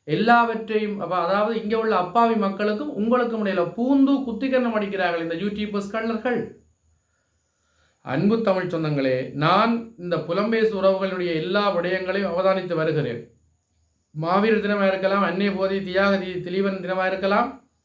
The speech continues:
திலீவண்ண தினமா இருக்கலாம், எல்லா நிகழ்வுகளிலேயும் புலம்பெயர் உறவுகள் அந்தந்த நே-, நேரத்துல வந்து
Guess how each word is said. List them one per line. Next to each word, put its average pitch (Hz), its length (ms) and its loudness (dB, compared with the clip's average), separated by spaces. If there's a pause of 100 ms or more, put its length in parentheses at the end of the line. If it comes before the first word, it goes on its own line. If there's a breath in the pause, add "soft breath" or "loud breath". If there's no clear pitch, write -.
(220)
திலீவண்ண 208 360 2
தினமா 196 280 2
இருக்கலாம், 208 560 2 (180 loud breath)
எல்லா 254 440 4
நிகழ்வுகளிலேயும் 233 720 2
புலம்பெயர் 233 420 2
உறவுகள் 220 360 2
அந்தந்த 220 480 0
நே-, 196 260 -2 (220 loud breath)
நேரத்துல 226 580 2
வந்து 262 500 2